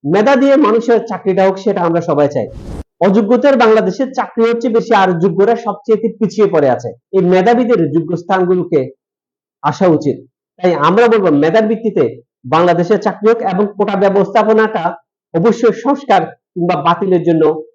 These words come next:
বাকি যে সিদ্ধান্ত নেওয়া দরকার, সরকার এবং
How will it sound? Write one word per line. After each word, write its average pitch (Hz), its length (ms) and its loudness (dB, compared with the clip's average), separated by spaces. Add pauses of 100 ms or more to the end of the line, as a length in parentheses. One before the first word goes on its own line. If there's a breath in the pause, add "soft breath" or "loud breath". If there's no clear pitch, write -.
(180)
বাকি 160 220 -4
যে 165 120 2
সিদ্ধান্ত 185 440 -2
নেওয়া 160 320 2
দরকার, 180 420 -2 (180)
সরকার 226 400 0 (160)
এবং 175 360 0